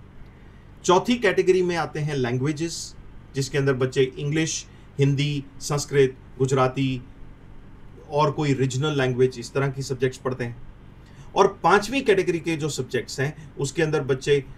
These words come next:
art and craft, ड्राइंग, carpentry,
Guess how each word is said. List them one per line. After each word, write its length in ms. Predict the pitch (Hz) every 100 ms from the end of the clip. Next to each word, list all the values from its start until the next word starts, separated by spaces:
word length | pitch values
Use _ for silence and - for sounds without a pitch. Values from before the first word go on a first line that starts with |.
| - -
art 220 | 127 143
and 180 | 147 -
craft, 480 | 131 123 123 - - - -
ड्राइंग, 600 | 120 139 139 135 127 123 120 - - - - - -
carpentry, 840 | 143 143 147 139 131 135 123